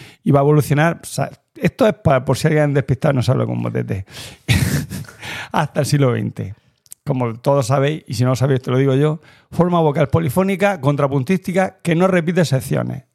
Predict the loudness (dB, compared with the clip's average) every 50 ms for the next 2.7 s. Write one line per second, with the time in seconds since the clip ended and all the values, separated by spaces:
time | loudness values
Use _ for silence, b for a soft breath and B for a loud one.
0 | _ 0 0 0 0 0 -4 -4 -6 -6 -6 -2 0 0 2 2 2 2 2 2
1 | 2 2 2 2 2 2 2 2 2 0 0 0 0 2 2 2 2 2 2 2
2 | 2 2 0 0 -2 -4 -4 -6 -10 -10 -12 -14 -14